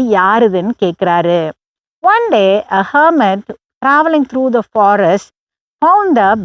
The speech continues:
bag and he brought it to the village and asked whose it was. அந்த கஞ்சனுக்கு தெரியும் அது அவனுடைய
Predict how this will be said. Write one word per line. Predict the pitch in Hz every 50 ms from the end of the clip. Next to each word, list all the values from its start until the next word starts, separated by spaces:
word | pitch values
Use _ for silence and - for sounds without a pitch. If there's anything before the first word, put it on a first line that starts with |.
| 165 196
bag | 185 180 185 175 190 226 - _
and | - 190 196 202 185 -
he | 202 190 196 247 277 - - _ _ _ _ _
brought | - - 269 294 330 -
it | 349 262 -
to | 269 220
the | 208 190
village | 185 208 214 220 208 175 170 185 220 220 - _ _
and | 190 185 180 - - _ 175
asked | 180 180 165 156 180 220 - _ _ _ _ _ _
whose | 240 240 254 247 - - - 185
it | 175 - 196 196
was. | 180 170 165 160 - - _ _ _ _ _ _ _ _ _ _ _ _ _ _ _ _ _ - 208
அந்த | 214 214 202 190 196 220 226 - 208
கஞ்சனுக்கு | 196 220 240 247 294 269 254 220 233 196 - -
தெரியும் | 220 214 226 226 220 190 180 190 214 233 196
அது | 190 180 190 180
அவனுடைய | 180 185 190 196 190 208 208